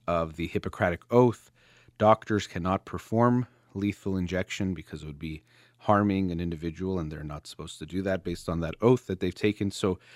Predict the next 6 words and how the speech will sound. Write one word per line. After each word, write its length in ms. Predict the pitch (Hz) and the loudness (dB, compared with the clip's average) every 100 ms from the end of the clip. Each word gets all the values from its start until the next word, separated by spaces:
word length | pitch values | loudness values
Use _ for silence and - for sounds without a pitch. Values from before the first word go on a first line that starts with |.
| - _ | -20 _
it's 140 | 85 104 | -2 4
often 340 | 101 - 90 | 4 2 -6
staff 640 | - - 95 98 90 - - _ _ _ _ | -6 -2 2 2 2 -8 -20 _ _ _ _
from, 560 | - - 95 85 80 85 _ - - | -12 -2 0 0 -4 -8 _ -18 -10
um, 420 | 78 76 82 78 _ _ _ | -8 -8 -12 -16 _ _ _
the, 200 | - 78 | -12 -10